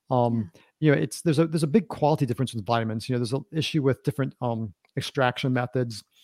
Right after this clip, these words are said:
Speaker 1: and the
Speaker 2: Mm-hmm.
Speaker 1: stuff. And so you wanna get a pharmaceutical grade, clean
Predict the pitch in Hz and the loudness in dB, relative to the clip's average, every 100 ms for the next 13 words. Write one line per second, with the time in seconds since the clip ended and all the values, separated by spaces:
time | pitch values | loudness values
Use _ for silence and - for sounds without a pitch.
0 | - - 120 92 131 - 135 151 143 214 | -10 -2 -2 2 0 2 2 4 6 6
1 | 147 139 123 - 139 143 - 139 139 117 | 8 6 4 4 4 4 2 2 2 2
2 | 120 120 120 92 _ _ _ _ - 139 | 2 2 0 -4 _ _ _ _ -2 4
3 | 127 127 123 | 6 6 4